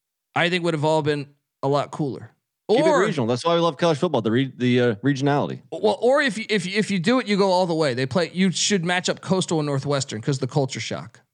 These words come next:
Speaker 1: You know what I mean? Like, nerds against. So they just fucking failed, man. I, I'm not ex-, <laughs> Kansas U N L V. Come on,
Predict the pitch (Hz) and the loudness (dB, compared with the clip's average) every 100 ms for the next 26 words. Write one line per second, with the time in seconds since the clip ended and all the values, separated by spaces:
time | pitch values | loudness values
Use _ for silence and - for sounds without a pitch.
0 | _ _ _ _ _ 175 196 196 190 196 | _ _ _ _ _ 2 2 2 0 0
1 | 208 165 151 156 175 185 185 165 160 170 | 0 -2 -2 0 2 2 0 -2 -2 -2
2 | 156 - - _ - - _ - 220 190 | -2 -10 -12 _ -20 -20 _ 0 2 0
3 | 175 _ _ - 233 226 208 - 175 147 | -4 _ _ -2 0 0 -2 -2 -2 -2
4 | 113 - 117 127 123 120 120 131 151 151 | -8 -6 -2 0 0 -2 -2 0 0 0
5 | 190 202 240 139 - - 143 139 - - | -2 0 -2 -2 -2 0 -4 -8 -20 -20
6 | - 240 320 302 247 190 262 262 247 196 | -2 0 2 2 2 2 2 2 2 0
7 | 254 247 240 220 175 180 175 180 170 151 | -2 -2 0 2 4 2 2 0 0 -2
8 | 117 | -6